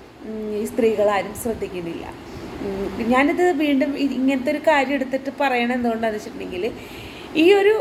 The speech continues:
ഗൈനക്കിൻ്റെ പ്രോബ്ലം കൊണ്ട് ജീവിതത്തിൽ ഒരുപാട് നല്ല, ഏഹ്, സംഭവങ്ങൾ നഷ്ടപ്പെട്ടു പോവുകയും, ഏഹ്, ഒ-, എൻ്റെ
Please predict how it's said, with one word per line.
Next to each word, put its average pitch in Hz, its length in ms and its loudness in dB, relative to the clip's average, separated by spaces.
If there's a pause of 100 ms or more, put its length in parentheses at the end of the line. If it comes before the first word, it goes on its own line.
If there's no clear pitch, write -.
(240)
ഗൈനക്കിൻ്റെ 269 600 2 (100)
പ്രോബ്ലം 269 420 2 (120)
കൊണ്ട് 247 220 0 (140)
ജീവിതത്തിൽ 240 400 -2 (200)
ഒരുപാട് 240 920 2 (300)
നല്ല, 233 240 -2 (760)
ഏഹ്, 208 460 2 (120)
സംഭവങ്ങൾ 214 420 0 (120)
നഷ്ടപ്പെട്ടു 233 520 -4
പോവുകയും, 196 440 0 (480)
ഏഹ്, 190 280 2 (100)
ഒ-, 220 120 2 (200)
എൻ്റെ 240 180 4